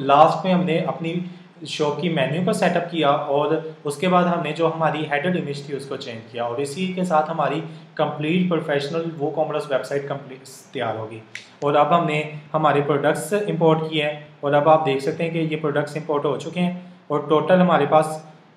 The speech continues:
पच्चीस प्रोडक्ट्स इंपोर्ट हुए हैं। अब आप यहाँ पे आके रिफ्रेश करेंगे और अब आप ये साइट के लुक देख सकते हैं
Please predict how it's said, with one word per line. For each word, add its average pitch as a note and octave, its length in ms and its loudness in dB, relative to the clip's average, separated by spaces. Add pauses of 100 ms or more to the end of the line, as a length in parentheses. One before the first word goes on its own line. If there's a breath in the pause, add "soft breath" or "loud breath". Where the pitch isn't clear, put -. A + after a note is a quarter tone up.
(120)
पच्चीस F#3 360 0
प्रोडक्ट्स C#3+ 400 2
इंपोर्ट B2+ 320 -2
हुए B2 140 -6
हैं। A#2 120 -8 (120)
अब D#3 220 4
आप D#3 260 6
यहाँ C#3+ 160 0
पे D3+ 120 0
आके C#3+ 240 2
रिफ्रेश C#3 360 0
करेंगे C#3+ 380 0 (440)
और C#3+ 160 2
अब C#3 200 2
आप D3 220 2
ये D3 100 0
साइट C3+ 340 0
के C#3 80 -2
लुक C3 220 -6
देख A#2+ 180 -6
सकते C#3 260 -6
हैं D3 120 -2